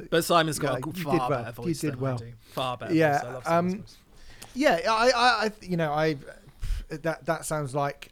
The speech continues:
Speaker 2: a good approach. I mean, what I will
Speaker 1: Mm.
Speaker 2: say, for a little bit of a spoiler, if it's true that these are just the ideas that were left over from that last record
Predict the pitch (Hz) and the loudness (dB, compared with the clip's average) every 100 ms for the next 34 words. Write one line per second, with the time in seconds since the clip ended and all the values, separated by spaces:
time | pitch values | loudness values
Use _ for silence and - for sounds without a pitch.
0 | - 139 156 151 - 196 143 160 170 196 | -6 -4 -2 -2 0 -2 -2 -2 -2 0
1 | 190 147 180 120 113 101 110 - - - | 0 0 0 -2 -6 -10 -12 -16 -18 -8
2 | 185 214 143 147 120 - - 185 127 107 | -2 0 0 -4 -6 -10 -4 -2 -2 -6
3 | - - - - 330 254 - - - - | -14 -20 -20 -4 2 2 2 -10 -20 -20
4 | - - 180 - - - - 240 175 123 | -20 -12 -10 -10 -10 -6 -4 0 0 0
5 | 123 - - - 151 131 190 208 160 151 | -8 -16 -20 -14 -12 -2 0 0 -2 -4
6 | 156 - 151 151 143 147 139 135 131 135 | -6 -4 -2 -2 -2 -2 -4 -6 -10 -8
7 | 143 156 - - 151 196 208 143 117 - | -6 -4 -6 -8 -2 0 0 -2 -6 -10
8 | - - - 131 120 113 113 - - - | -18 -20 -12 -8 -8 -8 -10 -14 -20 -20
9 | - - _ 127 117 127 117 - 117 107 | -20 -20 _ -8 -6 -6 -8 -10 -10 -12
10 | 107 98 | -14 -14